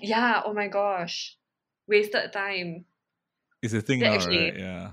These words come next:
Speaker 1: like, <laughs> seriously, that day I went for a massage with Josh and we were so angry. <laughs>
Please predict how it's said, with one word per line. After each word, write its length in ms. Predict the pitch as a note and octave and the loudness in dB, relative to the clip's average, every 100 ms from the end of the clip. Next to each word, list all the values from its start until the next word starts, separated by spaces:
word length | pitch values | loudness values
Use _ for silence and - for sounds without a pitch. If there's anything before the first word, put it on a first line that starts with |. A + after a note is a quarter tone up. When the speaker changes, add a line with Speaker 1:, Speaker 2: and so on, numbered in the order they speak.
| - | -2
Speaker 1:
like, 360 | F#3+ A3 - _ - | 2 2 0 _ -20
<laughs> 140 | - | -4
seriously, 300 | A#3+ B3 B3+ | 0 4 8
that 140 | F#3 | 8
day 100 | G3 | 8
I 80 | G3+ | 8
went 200 | E3+ F3 | 6 2
for 120 | F3+ | 0
a 40 | D#3 | -4
massage 320 | E3+ - - | -6 -6 -8
with 80 | E3 | -8
Josh 380 | D3+ D#3 F3 - | -6 -6 -8 -8
and 120 | F3 | -4
we 80 | D#3+ | -4
were 60 | E3 | -4
so 300 | - - E3+ | -6 -6 -4
angry. 380 | D3 E3+ E3+ - | -4 -4 0 2
<laughs> 320 | - - | 2 -2